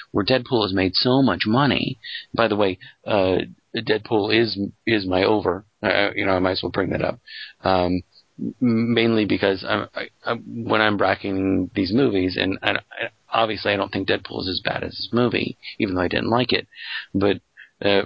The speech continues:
for me, it's like there, there's a female character who should have been a much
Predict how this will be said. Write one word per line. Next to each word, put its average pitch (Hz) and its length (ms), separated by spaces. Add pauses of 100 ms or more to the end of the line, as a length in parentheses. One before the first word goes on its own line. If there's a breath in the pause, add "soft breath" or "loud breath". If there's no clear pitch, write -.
for 107 100
me, 131 200
it's - 200
like 107 220 (500 loud breath)
there, 113 180
there's 113 220
a 104 80
female 120 300
character 98 340
who 104 160
should 101 200
have 95 100
been 101 240
a 104 140
much 98 460